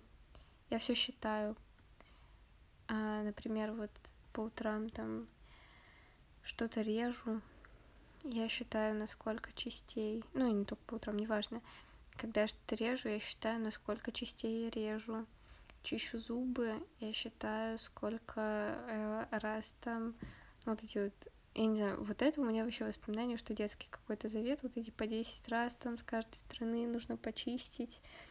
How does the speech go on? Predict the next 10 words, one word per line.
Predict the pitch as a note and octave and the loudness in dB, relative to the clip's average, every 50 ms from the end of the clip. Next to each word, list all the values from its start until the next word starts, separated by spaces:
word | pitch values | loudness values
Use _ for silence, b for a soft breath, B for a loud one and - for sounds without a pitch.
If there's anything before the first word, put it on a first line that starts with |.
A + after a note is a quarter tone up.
| B B B B B B B B B B B B - - - - - - - - - | B B B B B B B B B B B B -20 -20 -20 -20 -20 -20 -20 -6 -2
А, | A#3+ A3+ A3 A3 A3 A3 A3 A3 A3 A3 B B B B B B B B B B B B B B B | 0 2 4 4 4 4 4 2 2 0 B B B B B B B B B B B B B B B
зубы | - A3+ A3 - A#3+ A#3 A#3+ A#3 - B3 A#3 A#3 | -2 -2 0 0 0 0 0 2 4 4 2 2
там, | - - A#3 A3+ A3 | 2 2 2 4 4
например, | A3 A3 A3 A3 - - A#3 G#3+ G#3+ G#3+ G#3+ - - | 4 2 0 -2 -4 -4 -2 0 0 0 0 -2 -2
да. | - A3 A3+ A#3+ A3+ B B B B B B B B B - - - | -2 0 0 0 -2 B B B B B B B B B -20 -16 -16
Потом | - - - - G#3+ G#3+ G#3+ A3 | -14 -8 -2 0 0 2 0 0
там, | G#3+ - A3+ A3 G#3+ A3 | 0 0 0 0 0 -2
когда | - - - A3+ A3+ A3 | -6 -10 -6 -2 -2 -2
делаю | A3 - A3+ A3+ A3+ A3 A3 A3 | 0 0 0 0 2 2 0 0
зарядку | A3 A3+ G#3+ G#3+ G#3+ A3 A3+ A3+ - - - - A#3 A3+ A3 | 0 0 0 2 2 2 2 0 -2 -8 -8 -4 -4 -4 -4